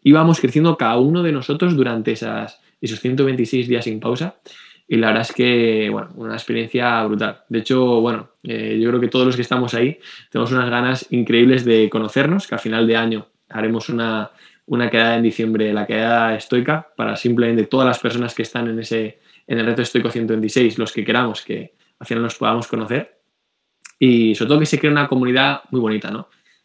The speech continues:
Eh, al final el entorno es fundamental y a lo mejor hay personas, pues como tú, que tienes esos tres amigos. Yo también tengo la suerte de poder rodearme de gente con inquietudes de crecer, de desarrollar, de aprender, de, sobre todo de los errores y de, y de todo lo que nos ofrecen los sabios antes de nosotros, ¿no?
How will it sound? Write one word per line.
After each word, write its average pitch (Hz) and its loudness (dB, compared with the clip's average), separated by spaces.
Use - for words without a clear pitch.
Eh, 104 -10
al 104 -16
final 117 -2
el 120 0
entorno 117 -2
es 113 -6
fundamental 113 -4
y - -10
a 113 -8
lo 107 -6
mejor 120 -4
hay 117 0
personas, 123 -2
pues - -6
como 107 -2
tú, 131 6
que 107 0
tienes 120 -2
esos 113 -8
tres 127 2
amigos. 123 0
Yo 135 -8
también 120 -4
tengo 123 -2
la 120 -2
suerte 120 0
de 110 0
poder 113 -2
rodearme 117 -2
de 110 -8
gente 117 -6
con 113 -2
inquietudes 110 4
de 110 -2
crecer, 113 0
de 113 2
desarrollar, 110 -2
de 107 -8
aprender, 110 0
de, 110 -2
sobre - -8
todo 139 4
de 143 4
los - 0
errores 127 4
y 113 2
de, 107 -6
y 120 -4
de 113 -2
todo 131 4
lo 131 4
que 123 2
nos 123 -4
ofrecen 120 -2
los 117 -4
sabios 131 0
antes 113 -6
de 117 -4
nosotros, 113 -4
¿no? 143 -8